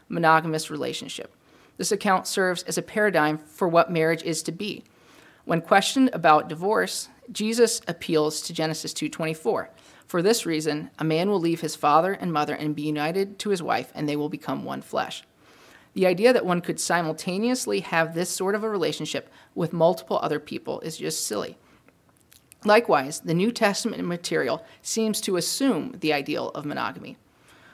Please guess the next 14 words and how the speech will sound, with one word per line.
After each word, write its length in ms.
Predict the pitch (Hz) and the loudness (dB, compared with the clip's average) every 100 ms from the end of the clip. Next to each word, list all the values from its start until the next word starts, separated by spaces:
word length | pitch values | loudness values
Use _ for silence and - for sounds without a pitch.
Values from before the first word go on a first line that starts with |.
| _ | _
Where 180 | - 185 | 2 4
the 80 | 190 | 4
relationship 600 | 175 190 208 254 - 240 | 2 2 0 0 2 0
between 260 | - 196 165 | 0 -2 0
a 40 | |
husband 380 | 190 185 202 208 | 0 0 0 -2
and 140 | 180 | 0
wife 340 | 160 156 160 - _ | 2 2 -2 -10 _
is 240 | 170 160 - | -4 -4 -8
addressed, 500 | 165 175 160 156 - 175 | -2 2 2 0 -10 -4
the 80 | 170 | -2
singular 520 | - 214 196 165 151 | -2 -2 0 2 0
is 200 | - 165 | -2 -6
used. 440 | 196 170 85 - | -6 -6 -8 -14